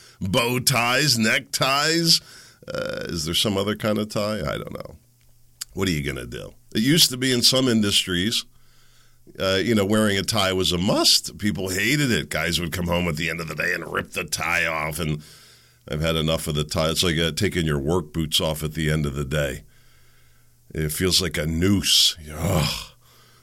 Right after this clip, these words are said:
Just having those boots unlaced and, and the weight off your feet. Same thing with the tie. You know, you loosen up the tie and just the blood rushes back to your head.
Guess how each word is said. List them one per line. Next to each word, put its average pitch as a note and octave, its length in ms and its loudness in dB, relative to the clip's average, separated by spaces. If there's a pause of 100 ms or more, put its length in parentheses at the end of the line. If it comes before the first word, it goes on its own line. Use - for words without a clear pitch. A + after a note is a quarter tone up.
(120)
Just - 160 -10
having E2+ 360 0
those D2+ 240 0
boots D2+ 460 0
unlaced D#2 720 0
and, C#2 280 -4
and C#2 200 -2
the B1+ 80 -4
weight D#2 420 0
off D#2 320 -2
your C#2 80 -6
feet. D#2 460 -2 (580)
Same G2+ 380 2
thing F#2 200 0
with E2+ 140 0
the E2 80 -4
tie. F#2 460 0
You E2+ 160 0
know, F#2 100 2
you F#2+ 160 2
loosen G#2+ 320 4
up F2+ 140 -2
the F#2+ 100 -2
tie E2+ 380 2
and D2+ 160 0
just D2+ 260 -2 (400)
the D2+ 100 0
blood F#2 600 0
rushes F2 400 0
back E2+ 300 -2
to E2+ 120 -4
your D#2 160 2
head. D2 380 0